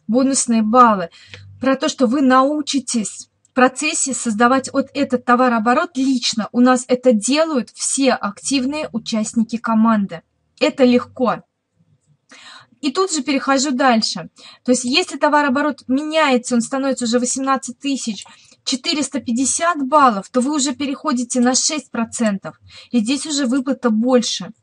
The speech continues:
То есть вы видите, что баллы у нас фиксированные. Например, если у вас будет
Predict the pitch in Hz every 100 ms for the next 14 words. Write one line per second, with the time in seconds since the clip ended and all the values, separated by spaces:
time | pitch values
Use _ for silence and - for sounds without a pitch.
0 | - - - 254 247 302 311 285 220 -
1 | 220 - 233 247 294 233 185 - - 240
2 | 233 - 302 - - 294 240 220 226 240
3 | 254 294 _ _ _ _ _ _ _ -
4 | - - _ 240 277 330 285 254 269 277
5 | 262 240 285 220